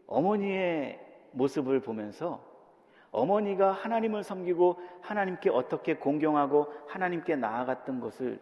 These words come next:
곁에서 봤던 것이죠. 그랬을 때,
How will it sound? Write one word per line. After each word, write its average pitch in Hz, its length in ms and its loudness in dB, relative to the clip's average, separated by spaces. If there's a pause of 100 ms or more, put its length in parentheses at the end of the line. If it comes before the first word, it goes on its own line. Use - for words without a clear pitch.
(640)
곁에서 120 380 -10 (240)
봤던 101 320 -8
것이죠. - 420 -16 (1400)
그랬을 170 260 2
때, 147 180 2